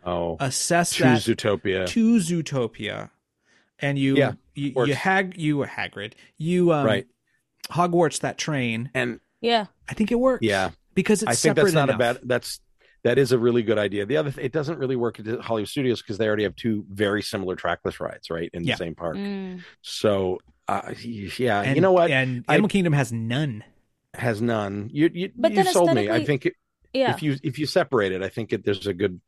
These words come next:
Speaker 1: argument
Speaker 3: It
Speaker 1: for
Speaker 3: needs
Speaker 1: it.
Speaker 3: to be a really big separation 'cause I do ag-, like, I do th-, see what you're talking about now, Dave. Like, it just aesthetically speaking, this is a
Speaker 1: It, it's
Speaker 3: city.
Speaker 1: a big jump. Yeah.
Speaker 3: Yeah, it's a really vibrant, big city, and then you
Speaker 1: Yeah.
Speaker 3: have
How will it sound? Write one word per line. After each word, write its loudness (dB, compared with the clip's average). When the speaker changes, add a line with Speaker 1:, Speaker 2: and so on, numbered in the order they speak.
Speaker 1:
argument 0
Speaker 3:
It 2
Speaker 1:
for 0
Speaker 3:
needs -2
Speaker 1:
it. -8
Speaker 3:
to 0
be 2
a 0
really 4
big 0
separation -4
'cause -2
I 4
do 2
ag-, -2
like, 0
I 0
do -2
th-, -16
see 0
what -4
you're -4
talking 0
about 0
now, -2
Dave. 0
Like, -2
it -2
just 4
aesthetically 0
speaking, -2
this 2
is -2
a 2
Speaker 1:
It, 4
it's 0
Speaker 3:
city. 2
Speaker 1:
a -14
big 2
jump. -2
Yeah. 0
Speaker 3:
Yeah, -2
it's -2
a 0
really 4
vibrant, 0
big 0
city, -4
and -2
then -2
you -2
Speaker 1:
Yeah. -2
Speaker 3:
have 0